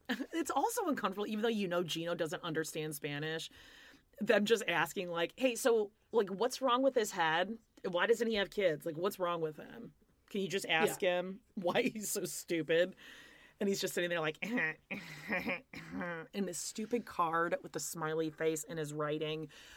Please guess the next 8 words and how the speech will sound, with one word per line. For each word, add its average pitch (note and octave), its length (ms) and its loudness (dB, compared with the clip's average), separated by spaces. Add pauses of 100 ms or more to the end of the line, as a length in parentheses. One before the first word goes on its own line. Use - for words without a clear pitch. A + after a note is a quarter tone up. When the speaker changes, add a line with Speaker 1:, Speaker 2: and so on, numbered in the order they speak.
(140)
Speaker 1:
Why D4+ 360 2
could A#4+ 160 2
he D4+ 220 6
not G#3+ 400 4
have, F3+ 440 -2 (720)
l-, F#3+ 300 0
like, A#3 200 4
taken D4+ 460 0